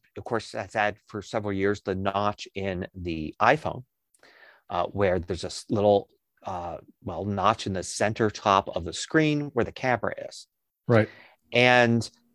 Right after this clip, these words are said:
Speaker 1: now the Macs have it, at least these new MacBook Pros do. So, first of all, a lot of people have to realize that what this really means, and I, I'm surprised Apple didn't push this more,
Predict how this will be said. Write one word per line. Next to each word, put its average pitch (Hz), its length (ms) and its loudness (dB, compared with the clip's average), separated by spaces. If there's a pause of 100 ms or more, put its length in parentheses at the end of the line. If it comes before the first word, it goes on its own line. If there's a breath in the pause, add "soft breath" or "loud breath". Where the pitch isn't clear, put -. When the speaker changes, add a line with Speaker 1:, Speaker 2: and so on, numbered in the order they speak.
(160)
Speaker 1:
now 98 460 0 (240)
the 113 340 -2 (120)
Macs 151 380 -2
have 87 180 2
it, 78 120 -4
at - 40 -6
least 98 240 -2
these 98 200 -2
new 107 120 0
MacBook 98 420 -2
Pros 175 380 4
do. - 260 -4 (720 soft breath)
So, 131 600 6 (720)
first 190 300 6
of 143 60 2
all, 120 200 8
a 117 200 -2
lot 127 200 4
of - 60 -10
people 131 160 2
have - 100 -10
to 110 80 -2
realize 110 400 0
that 107 260 -10
what 120 240 -2
this 110 260 -4
really 135 460 4
means, 90 420 -14
and 104 120 -6
I, - 120 -12
I'm 120 100 -2
surprised 147 360 -4
Apple 123 240 2
didn't 92 200 0
push - 240 -4
this - 220 -6
more, 85 280 -4